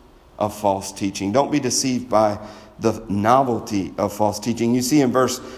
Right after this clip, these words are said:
twenty-four, he's, he refers to this false doctrine, and he says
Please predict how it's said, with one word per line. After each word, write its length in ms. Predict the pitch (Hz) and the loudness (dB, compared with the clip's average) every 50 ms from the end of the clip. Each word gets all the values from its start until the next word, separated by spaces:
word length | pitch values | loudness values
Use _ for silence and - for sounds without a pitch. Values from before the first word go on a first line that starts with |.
| - - - | -18 -18 -4
twenty-four, 680 | - 139 139 131 123 113 - - 143 139 135 123 117 | 2 2 4 4 4 0 0 0 2 4 4 4 4
he's, 340 | 117 120 117 110 - - - | 2 0 -2 -2 -2 -4 -2
he 120 | - 120 127 | 0 2 2
refers 460 | 123 117 113 - 143 143 - - - | 2 2 2 4 4 4 4 2 0
to 100 | 131 120 | -2 0
this 260 | 120 123 117 117 - | 2 0 0 0 -2
false 400 | - - - - 131 123 120 - | -6 -8 -2 2 2 2 2 2
doctrine, 380 | - 120 117 120 117 127 120 113 | 0 0 0 0 0 -2 -2 0
and 100 | 110 110 | 0 -2
he 80 | 113 | -2
says 280 | 110 127 123 113 117 | -2 -2 -2 -2 -4